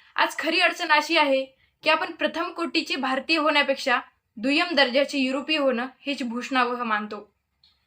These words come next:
या पार्श्वभूमीवर अनंतमूर्तींना समृद्ध वारशाची जपणूक करण्याची आस्था जागी करायची आहे.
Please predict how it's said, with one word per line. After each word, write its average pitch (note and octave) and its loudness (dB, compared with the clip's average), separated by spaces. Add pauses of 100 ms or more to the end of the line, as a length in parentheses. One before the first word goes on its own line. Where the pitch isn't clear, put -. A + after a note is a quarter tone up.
(920)
या E4+ 6
पार्श्वभूमीवर D#4 4
अनंतमूर्तींना C4+ 2
समृद्ध D4+ -2
वारशाची C#4 2
जपणूक C#4 -2
करण्याची A#3+ -2
आस्था B3+ 2
जागी A#3 -2
करायची A3+ -4
आहे. A3+ -6